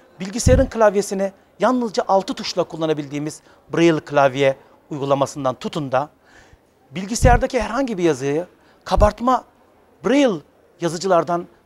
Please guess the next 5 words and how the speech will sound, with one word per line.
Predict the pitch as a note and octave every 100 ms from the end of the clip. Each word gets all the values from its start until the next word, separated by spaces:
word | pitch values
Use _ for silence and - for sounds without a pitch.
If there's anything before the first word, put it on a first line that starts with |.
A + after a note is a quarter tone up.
| -
çıktı | - - C#4
almayı | F#3 D#3+ D3+
sağlayan, | - F3 D#3 D3 C#3+ D#3+ - _ _ _ -
e, | B2+ B2+ C3+ - _ _ - _ _ B2
Braille | A#3 G#3+